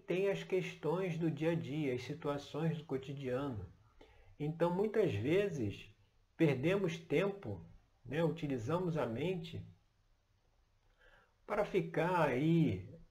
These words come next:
é, remoendo alguma situação do passado, algo que já aconteceu, às vezes uma situação que aconteceu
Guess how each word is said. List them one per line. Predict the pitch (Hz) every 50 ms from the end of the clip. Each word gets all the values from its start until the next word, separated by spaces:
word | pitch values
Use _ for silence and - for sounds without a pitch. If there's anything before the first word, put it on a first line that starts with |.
| _ -
é, | - 110 98 90 90 90 87 92 92 101 104 - -
remoendo | - - 120 139 165 170 151 123 127 143 151 160 160 147 135 120 101 95 95 - - - - _ _ _ _ _ _ _ _ _ _
alguma | - 135 139 135 120 123 156 185 190 185 165
situação | - - 160 - - 156 151 143 143 - - - 127 123
do | 117 104
passado, | 104 - 117 113 107 - - 113 110 123 143 165 185 202 196 185 - - - _ _ _ _ -
algo | 110 117 135 143 131 120 117 107 107
que | - 113
já | 104 104 117 147 151
aconteceu, | 147 - 131 123 110 104 - - - - - 120 131 151 151 127
às | 107 98
vezes | 113 117 110
uma | 110 110 107
situação | 104 - - - - 107 107 - - - 135 135 120 107 - - - - - - - - - -
que | - 117
aconteceu | 107 - 120 110 107 110 104 - - - 131 131 127 117 107 107